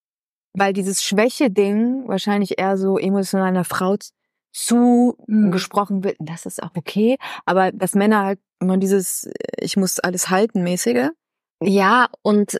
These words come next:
Speaker 3: es ist halt auch, ne, wenn wir jetzt mi-, wieder auf das Thema Sex zurückkommen, das ist ja oft so, ich genüge nicht.
Speaker 1: Mhm.
Speaker 2: Mhm.
Speaker 1: Ich
Speaker 3: Ne?
Speaker 1: hab's
Speaker 3: Ich
Speaker 1: nicht
Speaker 3: muss,
Speaker 1: drauf.
Speaker 3: ich muss
Speaker 1: Ja.
Speaker 3: genügen, weil ich muss ja hier meinen Mann stehen
Speaker 1: Ja.
Speaker 3: und sowas.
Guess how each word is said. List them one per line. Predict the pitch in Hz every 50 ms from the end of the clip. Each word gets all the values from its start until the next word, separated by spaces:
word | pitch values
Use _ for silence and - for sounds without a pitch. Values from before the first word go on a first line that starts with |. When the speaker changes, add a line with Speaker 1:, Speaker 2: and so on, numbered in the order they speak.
| - _
Speaker 3:
es | - 196 190
ist | 214 220 - -
halt | 220 214 -
auch, | 202 214 - -
ne, | 220 233 -
wenn | 208 202
wir | 202
jetzt | 196 - -
mi-, | 208 202 185 -
wieder | - 190 196 208 196 -
auf | 190 -
das | - 196 -
Thema | - - 202 190 180
Sex | - - 254 - - -
zurückkommen, | - 202 - - - - 185 180 202 233 240
das | - 185 -
ist | - 202 - -
ja | 214 202 -
oft | - 226 - - -
so, | - 247 254 -
ich | 190 - - -
genüge | - 208 208 214 226 247 240 214 202 185
nicht. | 170 160 165 - - - - -
Speaker 1:
Mhm. | 170 170
Speaker 2:
Mhm. | 175 175 170 170 170 165 165 165 165 170 170 - _ _ _ _ _ _ _ -
Speaker 1:
Ich | 156 185
Speaker 3:
Ne? | 208
Speaker 1:
hab's | 240 262 -
Speaker 3:
Ich | - 202
Speaker 1:
nicht | 202 208
Speaker 3:
muss, | 208 247
Speaker 1:
drauf. | 240 208 180 -
Speaker 3:
ich | - -
muss | 214 226 220 -
Speaker 1:
Ja. | - -
Speaker 3:
genügen, | 220 226 247 262 254 220 202 185
weil | 190 190
ich | - 196 -
muss | 208 220 220 -
ja | - 208
hier | 190 214 214
meinen | 214 214 214 214 220 226 220 220
Mann | 220 226 226 240 247 240
stehen | - - - - 196 175 170 160 165 160
Speaker 1:
Ja. | - 170
Speaker 3:
und | 175 175
sowas. | - 180 165 165 160 170 -